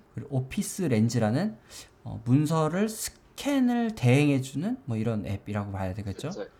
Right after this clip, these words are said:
Speaker 1: 네.
Speaker 2: 이거는 마이크로소프트에서 나온 거죠?
Speaker 1: 아, 이거 마이크로소프트인가요? 아,
Speaker 2: 네, 오피스
Speaker 1: 제가,
Speaker 2: 렌즈 맞을 거예요, 아마.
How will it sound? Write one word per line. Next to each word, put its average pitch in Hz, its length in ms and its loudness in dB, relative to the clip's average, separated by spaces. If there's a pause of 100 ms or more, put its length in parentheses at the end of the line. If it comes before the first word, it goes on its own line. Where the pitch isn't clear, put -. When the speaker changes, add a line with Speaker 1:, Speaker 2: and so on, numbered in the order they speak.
(140)
Speaker 1:
네. 147 80 -2
Speaker 2:
이거는 214 440 0
마이크로소프트에서 190 640 2
나온 107 200 -6
거죠? 113 320 -8 (840)
Speaker 1:
아, 104 120 -4
이거 104 120 -6
마이크로소프트인가요? 98 920 -8 (340)
아, 98 280 -12
Speaker 2:
네, 139 140 4
오피스 196 300 2
Speaker 1:
제가, 190 40 0
Speaker 2:
렌즈 139 260 -2
맞을 104 360 -8
거예요, 95 260 -8
아마. 87 260 -10